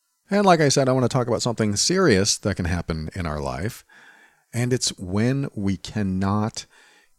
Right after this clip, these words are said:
get someone out of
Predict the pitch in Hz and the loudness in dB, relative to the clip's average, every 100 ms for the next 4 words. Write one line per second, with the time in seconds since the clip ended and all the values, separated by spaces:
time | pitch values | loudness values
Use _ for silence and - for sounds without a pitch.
0 | 90 92 98 98 - - _ _ - - | -12 -2 0 0 -6 -16 _ _ -8 -2
1 | - 107 113 104 87 78 82 - _ - | 2 2 0 0 -2 -4 -8 -12 _ -8
2 | 95 95 90 | -2 -2 -2